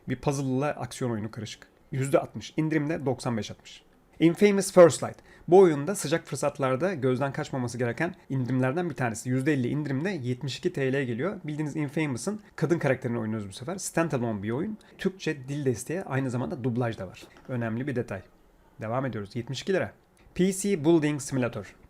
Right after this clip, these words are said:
Biliyorsunuz mining olayları var. Ekran kartı fiyatı uçtu, aldı başını gidiyor. O yüzden şu anda bir bilgisayar toplamak neredeyse sadece hayal oldu. Biz de o yüzden ne yapıyoruz? Bilgisayarı hayalimizde topluyoruz. Yani oyunlarda toplayabileceğiz. Eğer kafanıza göre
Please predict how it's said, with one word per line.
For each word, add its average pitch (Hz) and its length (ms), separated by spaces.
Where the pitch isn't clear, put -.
Biliyorsunuz 120 460
mining 131 380
olayları 127 340
var. 107 240
Ekran 151 300
kartı 135 240
fiyatı 151 220
uçtu, 170 420
aldı 147 260
başını 147 220
gidiyor. 117 240
O 170 100
yüzden 151 160
şu 165 120
anda 151 180
bir 147 120
bilgisayar 151 500
toplamak 160 440
neredeyse 170 480
sadece 202 260
hayal 170 300
oldu. 127 320
Biz 160 140
de 156 40
o 175 160
yüzden 135 240
ne 165 40
yapıyoruz? 156 340
Bilgisayarı 151 400
hayalimizde 156 520
topluyoruz. 104 360
Yani 135 260
oyunlarda 147 480
toplayabileceğiz. 120 580
Eğer 151 260
kafanıza 147 380
göre 117 260